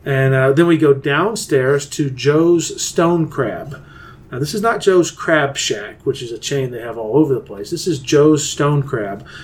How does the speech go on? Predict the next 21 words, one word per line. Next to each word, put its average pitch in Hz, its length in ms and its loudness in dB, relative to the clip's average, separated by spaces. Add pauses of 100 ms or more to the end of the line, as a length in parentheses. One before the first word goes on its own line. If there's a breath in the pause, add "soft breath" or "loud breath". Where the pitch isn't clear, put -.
(140 loud breath)
a 131 160 2
really 175 840 2
nice 139 640 0
high-end 147 640 2
restaurant 120 580 -2
here 131 180 2
in 120 100 -2
Las 113 200 -6
Vegas 107 580 0 (360 loud breath)
that 127 160 2
sells 120 420 0
fantastic 131 800 -2
steak. - 560 -2 (480 loud breath)
Uh, 117 220 -2
they're 127 160 0
known 147 240 4
as 127 100 0
a 120 60 -4
steak 131 520 0
and, 113 300 -10
uh, 110 140 -12